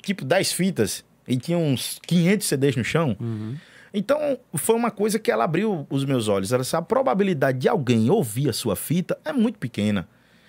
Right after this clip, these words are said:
Speaker 1: Então, na hora, eu tomei a fita da mão dela, eu disse, "Não, vou gravar um C D e vai dar certo." E nós gravamos esse C D. Pra acelerar a história, né, pra ir adiantando a história, gravei esse C D. É,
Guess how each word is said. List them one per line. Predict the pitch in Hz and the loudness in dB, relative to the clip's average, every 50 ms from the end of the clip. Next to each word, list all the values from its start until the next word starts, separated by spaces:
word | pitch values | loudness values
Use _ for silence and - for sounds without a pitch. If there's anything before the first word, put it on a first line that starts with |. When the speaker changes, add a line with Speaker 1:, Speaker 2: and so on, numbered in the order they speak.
| _ - - _ _ | _ -20 -20 _ _
Speaker 1:
Então, | - 170 202 226 | -2 0 0 2
na | 226 233 220 196 | 2 2 2 2
hora, | 196 214 220 214 | 2 2 0 0
eu | |
tomei | 214 - 214 202 202 208 | 0 0 0 0 2 2
a | 190 | 0
fita | - - 208 190 190 | -2 -2 -4 -2 0
da | 180 190 | 0 2
mão | 185 185 175 156 | 2 2 2 2
dela, | 151 170 180 190 | 2 4 2 2
eu | 180 | 0
disse, | - - - | -2 -4 -4
"Não, | 104 98 | -4 -2
vou | 113 143 | -2 0
gravar | 156 160 151 160 156 | 0 0 0 0 0
um | 160 | -2
C | 156 - 147 131 | 0 0 0 0
D | 127 131 139 156 170 | 2 2 2 2 2
e | 170 | 2
vai | 165 170 | 0 0
dar | 170 185 175 | 0 -2 -2
certo." | - - 113 92 90 90 - _ _ _ _ _ _ - _ _ _ _ _ _ - - _ - | -2 -4 -4 -4 -4 -6 -10 _ _ _ _ _ _ -20 _ _ _ _ _ _ -20 -18 _ -4
E | |
nós | 101 113 120 120 | 0 0 0 2
gravamos | 110 127 127 107 123 123 123 120 | 2 0 0 0 0 -2 -2 -2
esse | 127 123 - | -4 -4 -2
C | - 175 170 | -2 0 0
D. | 143 98 80 78 - _ - - - - - - - - - - - - - _ | 0 -2 -4 -6 -8 _ -20 -20 -20 -20 -20 -20 -20 -20 -20 -20 -20 -20 -8 _
Pra | - 160 180 175 | 0 2 2 2
acelerar | 156 - - 127 117 113 110 113 123 | 2 2 2 2 4 4 4 4 2
a | |
história, | 135 - - 131 135 156 180 156 | 2 2 2 2 2 2 2 2
né, | 123 127 | 0 0
pra | 147 143 - 113 107 | 0 2 2 2 2
ir | 107 104 98 95 92 92 - - | 2 2 0 -2 -4 -6 -6 -6
adiantando | 101 101 101 110 104 92 101 98 104 | -4 0 0 0 0 2 0 0 0
a | |
história, | 110 - - - 117 127 139 151 - _ - - - - - - _ | 0 0 0 0 2 2 0 0 -4 _ -20 -20 -20 -20 -20 -18 _
gravei | 127 127 147 165 151 147 156 | 2 2 2 4 2 2 0
esse | 143 - | 0 0
C | - - 185 | -2 -2 0
D. | 160 170 180 196 226 220 - _ _ _ _ _ - _ _ - - _ _ _ _ | 2 0 0 0 -2 -4 -8 _ _ _ _ _ -20 _ _ -20 -20 _ _ _ _
É, | - 117 113 110 110 107 | -2 0 2 2 2 2